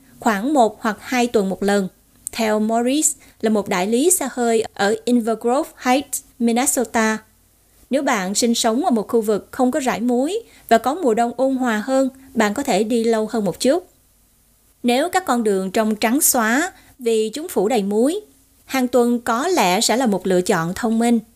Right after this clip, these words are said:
Tất cả phụ thuộc vào tình trạng thời tiết và đường xá, nhưng khoảng mười đến mười bốn ngày một lần là một quy tắc chung.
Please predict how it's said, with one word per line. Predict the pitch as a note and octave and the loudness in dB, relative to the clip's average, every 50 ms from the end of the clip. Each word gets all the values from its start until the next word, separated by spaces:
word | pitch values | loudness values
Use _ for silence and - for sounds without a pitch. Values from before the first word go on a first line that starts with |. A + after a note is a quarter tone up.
| _ _ _ _ _ _ _ _ _ | _ _ _ _ _ _ _ _ _
Tất | - F4 G4+ G4+ - | 2 2 2 2 0
cả | - C4+ A3 F#3+ G3+ B3+ | 0 0 0 0 0 -2
phụ | - - G#3 F#3+ G3+ | 0 2 2 2 2
thuộc | - B3 G#3 G#3 | 2 0 -2 0
vào | A3+ G#3 G3+ | 0 -2 -2
tình | G#3 - A3+ A3 A3 | 0 0 0 0 0
trạng | G#3+ A#3 G3+ G3 G#3 A#3+ | 0 0 0 0 -2 -4
thời | A#3+ - B3 G#3 G3+ | -2 0 0 0 0
tiết | G3+ - C4+ E4+ G#4+ - - | 0 0 2 2 2 0 0
và | A#3 | -2
đường | G3 G3+ F#3+ G3 | 0 0 2 2
xá, | - - A#3+ A3 A#3+ C#4+ F4 G4+ - - - - - - | 2 2 2 0 0 0 -2 -2 -4 -10 -20 -20 -10 -4
nhưng | - E4 F4+ F4+ | 0 0 0 0
khoảng | F4+ - B3+ A3+ B3 D#4+ D#4+ | 0 -2 -2 0 0 -2 -2
mười | C#4 B3 A#3 A#3 A3+ | 0 0 0 0 0
đến | G#3 A#3 C#4+ F4+ | -2 -4 -4 -2
mười | D#4+ A#3+ | 0 0
bốn | A3+ A3 A3 C4 F4 F#4 | 0 0 0 0 -2 -2
ngày | D#4+ B3+ A3+ | 0 0 0
một | G#3+ G#3 G3+ | 0 0 0
lần | A3 G#3 G3+ F#3+ F#3 | 0 0 0 0 -2
là | F#3 F#3 | -2 -2
một | F3+ F#3 F3+ - | -2 -2 -2 0
quy | - A3 G#3+ | 0 0 2
tắc | G#3+ B3 C#4+ - | 2 0 -4 -4
chung. | - B3 A#3 A#3 A#3+ | -2 2 2 2 2